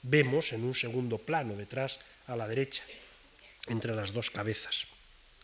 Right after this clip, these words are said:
sino porque el pintor enfoca la figura de la artista, de variedades, de la bailarina, con un punto de vista completamente diferente. No prescinde del profundo escote,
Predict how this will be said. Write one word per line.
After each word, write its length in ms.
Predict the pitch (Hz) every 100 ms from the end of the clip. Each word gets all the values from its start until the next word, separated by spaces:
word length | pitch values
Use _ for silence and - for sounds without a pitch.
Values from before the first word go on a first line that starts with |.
| - - - - - - - - - - -
sino 320 | - 156 147
porque 280 | 147 135 120
el 100 | 131
pintor 520 | - 123 123 180 196 -
enfoca 500 | 127 - 202 202 151
la 100 | 120
figura 360 | - 131 170
de 100 | 117
la 100 | 123
artista, 640 | 107 - 180 175 - 120 147
de 120 | 113
variedades, 800 | 107 101 95 135 120 120 151 - - - - - - - - -
de 80 |
la 100 | 120
bailarina, 680 | 120 117 110 117 147 113 127 -
con 160 | - 139
un 140 | 170
punto 280 | 165 180 165
de 120 | 135
vista 320 | 127 135 - 123
completamente 760 | 113 107 143 135 123 120 110
diferente. 540 | 101 - 87 87 - - - - - - - -
No 140 | 139
prescinde 600 | 180 180 - - 190 170 131
del 200 | 120 110
profundo 520 | 117 110 147 139 117
escote, 540 | - - 160 - 117